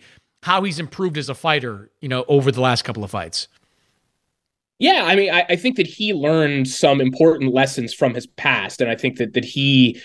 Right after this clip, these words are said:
Speaker 2: uh, alluded to, to it. I think he might have even said it to you, Chris, in the ring afterwards, that he learned from that Jorge Linares fight,
Speaker 1: Yeah.
Speaker 2: uh, you know, not to do anything silly just because you think that you can,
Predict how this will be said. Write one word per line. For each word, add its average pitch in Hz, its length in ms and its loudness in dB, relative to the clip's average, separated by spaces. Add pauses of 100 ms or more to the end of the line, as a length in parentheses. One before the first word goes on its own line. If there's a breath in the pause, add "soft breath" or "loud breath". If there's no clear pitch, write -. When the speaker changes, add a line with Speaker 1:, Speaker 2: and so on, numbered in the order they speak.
(240 loud breath)
Speaker 2:
uh, 120 240 0
alluded 147 340 6
to, 135 440 0
to 165 200 6
it. 156 60 6
I 147 100 4
think 170 140 -2
he 165 60 0
might 139 180 0
have 135 100 -2
even 131 160 -2
said 131 160 2
it 110 100 -8
to 123 80 -10
you, 143 180 0
Chris, 123 340 -6
in 123 220 -6
the 113 80 -6
ring 151 260 2
afterwards, 110 640 -6
that 120 100 -4
he 127 100 0
learned 135 600 6 (360 loud breath)
from 139 140 2
that 131 140 2
Jorge 147 320 2
Linares 135 880 0
fight, 143 380 -2 (100)
Speaker 1:
Yeah. - 80 -10 (540 soft breath)
Speaker 2:
uh, 117 280 4
you 131 120 -2
know, 120 100 2
not 127 360 2
to 170 60 0
do 147 140 2
anything 139 260 2
silly 160 320 2
just 147 200 -4
because 139 240 -2
you 139 80 -6
think 143 240 -4
that 135 80 -6
you 127 120 -8
can, 143 640 0